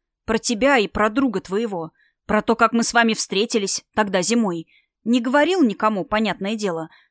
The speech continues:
а сам думал, что если бы вы правда злодейство какое затевали,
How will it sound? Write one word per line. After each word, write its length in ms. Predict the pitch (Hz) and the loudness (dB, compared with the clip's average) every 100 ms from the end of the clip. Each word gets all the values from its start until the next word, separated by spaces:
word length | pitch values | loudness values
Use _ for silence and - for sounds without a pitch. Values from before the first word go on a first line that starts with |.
| _ | _
а 100 | - | -6
сам 320 | 185 196 240 | -2 0 0
думал, 400 | 214 185 190 175 _ _ _ | -2 -4 -8 -10 _ _ _
что 240 | - - | -8 0
если 380 | 247 233 - 240 | 2 2 2 0
бы 160 | 214 226 | 0 -2
вы 100 | 233 | -2
правда 460 | - 254 311 220 | -2 0 2 0
злодейство 560 | 190 220 233 240 - 180 | 0 0 0 -4 -4 -4
какое 320 | 226 - 208 | -4 0 -2
затевали, 580 | 190 202 285 226 170 | -2 -4 -2 0 -2